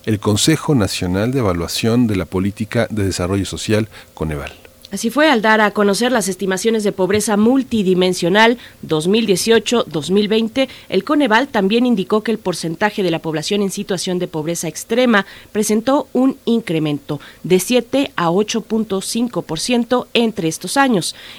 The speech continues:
Speaker 2: y el número, es decir, entre dos mil dieciocho y dos mil veinte, el número de personas en situación de pobreza extrema aumentó, eh, de ocho punto siete a diez punto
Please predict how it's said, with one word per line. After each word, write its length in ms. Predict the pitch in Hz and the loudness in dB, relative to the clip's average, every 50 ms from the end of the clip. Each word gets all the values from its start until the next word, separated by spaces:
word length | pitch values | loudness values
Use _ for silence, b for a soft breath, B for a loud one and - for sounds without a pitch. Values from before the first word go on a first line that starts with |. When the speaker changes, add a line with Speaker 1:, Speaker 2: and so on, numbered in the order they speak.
| B | B
Speaker 2:
y 200 | B - 180 185 | B 4 6 6
el 160 | 180 175 180 180 | 6 6 2 2
número, 580 | - 196 214 220 226 233 226 208 208 196 170 - | 2 2 4 4 4 2 4 4 2 2 2 0
es 100 | - 202 | 0 0
decir, 240 | 196 247 240 226 202 | 0 0 0 2 0
entre 220 | 180 156 135 143 160 | 0 0 -2 -2 -4
dos 160 | 156 156 196 | -2 0 0
mil 100 | 220 220 | 0 0
dieciocho 400 | 214 185 - 196 180 160 - 196 | 0 -2 0 -2 -2 -2 -2 -4
y 40 | 165 | -4
dos 160 | 165 156 - | -4 -4 -4
mil 120 | 165 165 | -4 -2
veinte, 340 | - 247 247 240 240 151 147 B B B B B | 0 0 0 0 -2 -6 -10 B B B B B
el 140 | 160 165 180 | 0 2 2
número 240 | 202 220 214 208 | 4 2 2 2
de 120 | 185 180 175 | 2 0 0
personas 580 | - 175 170 - - 247 262 294 269 - - | 0 -4 -4 0 0 2 4 4 2 2 0
en 80 | 165 151 | -4 -4
situación 400 | - - - 156 156 - 190 190 | -6 -6 -6 -6 -4 -2 -2 -2
de 100 | 190 190 | -2 -4
pobreza 400 | 160 151 147 156 175 175 - 185 | -4 -6 -4 -4 -6 -4 -4 -6
extrema 520 | 170 - - - 202 190 190 202 196 - _ | -6 -6 -4 -2 0 0 0 0 -2 -2 _
aumentó, 560 | 170 165 160 160 156 151 - - 208 208 208 B B B B B B | -2 0 0 -2 -4 -6 -2 0 0 0 0 B B B B B B
eh, 300 | - 165 170 156 120 151 | -2 0 0 0 -2 0
de 200 | 151 175 170 - - | 0 0 0 2 2
ocho 280 | - 220 226 226 208 175 | 2 2 2 0 -4 -6
punto 360 | - - 214 214 202 - 165 | -2 0 0 0 0 -2 -6
siete 480 | - - 208 208 208 - 233 226 - - | -6 -2 -2 -2 -2 0 -4 -4 -2 -2
a 120 | - 170 156 | -4 -4 -2
diez 320 | 143 175 190 190 190 - | 0 0 0 0 0 -6
punto 500 | - _ - 196 190 - - 202 196 - | -10 _ -2 -2 -2 -2 -2 -4 -4 -4